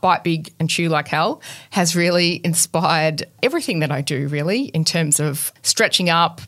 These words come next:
thinking big, not being afraid to try new things. Doesn't always, uh, mean I succeed, but I, I like to have a crack, <laughs> basically. Your mantra,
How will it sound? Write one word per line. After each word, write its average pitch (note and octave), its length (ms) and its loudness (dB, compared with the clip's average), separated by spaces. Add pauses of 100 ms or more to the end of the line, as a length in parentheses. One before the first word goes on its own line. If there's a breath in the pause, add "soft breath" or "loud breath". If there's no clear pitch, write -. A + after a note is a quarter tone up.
(200)
thinking F#3+ 520 0
big, E3+ 580 2
not E3+ 300 0
being D#3 300 2
afraid D3+ 480 -2
to - 120 -4
try D#3+ 360 0
new D3+ 180 2
things. G#4 400 0 (300 loud breath)
Doesn't D#3 260 0
always, D#3 720 0
uh, D3+ 320 -2
mean D#3 220 0
I D3+ 100 0
succeed, A3 500 -4
but - 240 -2
I, D3+ 280 -2 (100)
I D#3+ 140 0
like D3+ 240 -2
to E3 80 -6
have D3 160 -4
a C#3+ 40 -4
crack, - 420 -4
<laughs> - 60 -8
basically. G#3+ 480 2 (540 loud breath)
Your A#3+ 240 4
mantra, F#3 560 4